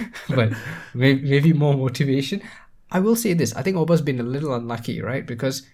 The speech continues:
he did really well when he was playing as central striker. He scored against Burnley. And then after that, he gets in the traffic jam. He loses his place.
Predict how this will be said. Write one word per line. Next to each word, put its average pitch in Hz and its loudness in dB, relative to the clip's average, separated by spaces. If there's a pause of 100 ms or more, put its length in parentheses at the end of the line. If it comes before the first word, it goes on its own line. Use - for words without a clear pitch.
(180)
he - -4
did 143 4
really 170 2
well 156 -2 (380)
when 135 -4
he 123 0
was 110 0
playing 127 -2
as 110 -4
central 117 -4
striker. 117 -8
He 120 -10
scored 143 -2
against 113 0
Burnley. 107 -4 (340)
And 117 -2
then 143 -2 (560)
after 135 -2
that, 139 0
he 117 -4
gets 123 -2
in 110 -4
the 110 -6
traffic 123 0
jam. 120 4
He 110 0
loses 135 2
his 110 2
place. 120 -2